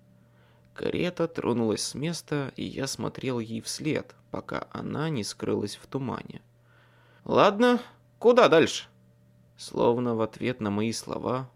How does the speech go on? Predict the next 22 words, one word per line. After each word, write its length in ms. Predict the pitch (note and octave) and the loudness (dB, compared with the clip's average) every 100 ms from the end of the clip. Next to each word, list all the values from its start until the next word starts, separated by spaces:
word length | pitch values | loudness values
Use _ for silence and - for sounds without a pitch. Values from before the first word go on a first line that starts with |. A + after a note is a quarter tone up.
| - | -18
ворон 520 | - - B2 D#3 E3 | -6 -2 0 0 -2
сипло 480 | - - - D3+ A#2+ | -6 -8 -6 -4 -4
каркнул. 680 | - F#2+ G2 - - - - _ _ _ _ - - | -4 -4 -4 -6 -14 -14 -16 _ _ _ _ -20 0
Он 260 | D3 F#3 | 4 4
встряхнулся, 840 | - - - C#2+ - G#2 C3 - D#3 | 2 -2 -2 -4 -4 -2 -2 -2 -4
теряя 400 | D#3 D#3 D#3+ D3+ | -2 2 2 2
перья, 560 | D3+ D3+ D#3 D3+ C#3+ D3 - _ | 2 2 4 2 0 -4 -16 _
пару 300 | - G#2 G#2+ | 2 4 6
раз 280 | A2 B2+ A#2+ | 6 4 2
хлопнул 440 | - C3 B2+ G#2 G2+ | 2 2 2 0 -2
крыльями 760 | - D#3+ F#3 C#3 G#2+ F2 - - - | -2 0 2 0 -2 -4 -8 -16 -10
и 140 | - A2 | -2 2
перескочил 720 | C#3 C#3+ - D3 - G#3 E3+ | 4 4 4 2 2 2 4
на 160 | C3+ | 2
другую 480 | A2+ A#2+ C#3 D#3+ D#3 | 2 0 2 2 2
ветку, 560 | C3+ G2 - - G2+ - _ | 0 -4 -4 -12 -12 -14 _
дальше 420 | - G3+ A#2 - A#2 | 0 4 4 4 0
от 160 | B2 | 0
нас. 340 | E3 D#2 - - _ _ _ _ _ _ - | -2 -6 -10 -20 _ _ _ _ _ _ -2
"Гарри", 480 | D3 A3 E3 G#2 - _ _ _ - | 4 4 4 -2 -8 _ _ _ -20
сказала 720 | - - - G2+ G2+ B2+ D#3 - | -8 -6 -4 -2 0 0 -2 -2
Элейн. 480 | E3+ D3 - - | -2 -2 -4 -6